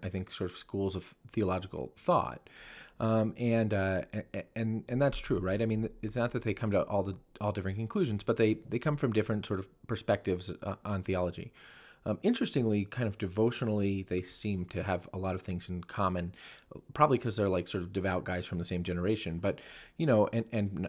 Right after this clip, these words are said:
and not from the West. They don't have the baggage. I, I don't think they have the exact same baggage of kind of the Western liturgical wars of, of, uh, uh, of yore. So they just have,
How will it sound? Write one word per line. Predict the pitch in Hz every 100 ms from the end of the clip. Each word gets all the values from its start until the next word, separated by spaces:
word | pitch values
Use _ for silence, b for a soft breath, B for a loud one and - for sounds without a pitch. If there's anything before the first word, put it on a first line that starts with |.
| -
and | 98
not | 101 78
from | 90
the | 90
West. | 117 87 85 -
They | 101
don't | 107 107
have | 92
the | 90
baggage. | 90 87 90 92
I, | 90
I | 120
don't | 127
think | 127 104
they | 95
have | 87
the |
exact | 87 98 92 -
same | 90
baggage | 87 85 85 92
of | 87
kind | 87
of | 85
the | 87
Western | 87 - 90
liturgical | 82 - 85 92 82 80 B B B B
wars | 95 95 90 87
of, | 78 - -
of, | 87 85
uh, | 85 87 92 -
uh, | 98 101 -
of | 90
yore. | 127 143 90 87 B B B B _
So | - 156
they | 151
just | 190 -
have, | 127 117